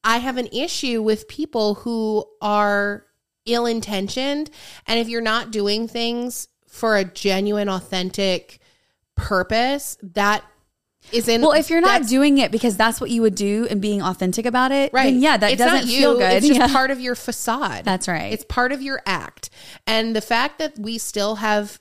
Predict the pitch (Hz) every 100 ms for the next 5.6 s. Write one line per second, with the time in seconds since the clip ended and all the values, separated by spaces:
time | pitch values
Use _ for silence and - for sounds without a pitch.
0 | _ 185 190 202 214 220 214 196 196 190
1 | 185 185 175 190 208 208 214 - - 196
2 | 202 208 202 196 - 170 170 180 214 220
3 | 220 - _ - - - 208 202 190 185
4 | 175 185 190 202 202 190 196 220 180 -
5 | - 170 214 - -